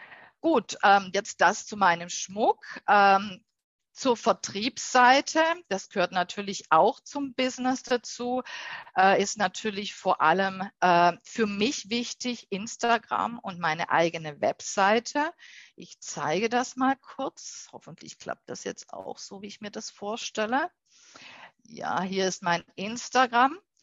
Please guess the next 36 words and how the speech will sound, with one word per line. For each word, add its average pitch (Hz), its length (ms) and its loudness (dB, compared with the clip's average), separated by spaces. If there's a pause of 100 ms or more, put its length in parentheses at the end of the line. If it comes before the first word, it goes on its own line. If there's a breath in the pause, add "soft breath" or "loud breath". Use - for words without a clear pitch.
(220 loud breath)
Mein 170 260 -2
Instagram-Handle 208 1200 2
ist 180 280 -8
Oceana 175 680 0
bei 170 260 2
Heike 156 400 -4
Otten 185 340 -2
und 208 200 -8
ich 175 120 -14
versuche 185 540 -8
hier, 175 360 0 (480 loud breath)
ähm, 165 460 6
ja, 165 220 2
so 202 120 -12
regelmäßig 202 960 -2
wie 185 100 -6
möglich 208 420 -6
zu 202 120 -12
posten. 233 640 -4
Das 226 120 0
ist 220 140 -8
so 208 60 2
ein 190 120 0
bisschen 214 260 -8
meine 185 260 0
Achillesferse. 214 880 0
Wenn 202 140 -6
ich 190 80 -10
ein 190 100 -8
bisschen 196 240 -16
gestresst - 560 -8
bin, 214 140 -10
vernachlässige 160 880 -2
ich 165 200 -12
das 185 220 -6
etwas. - 540 -2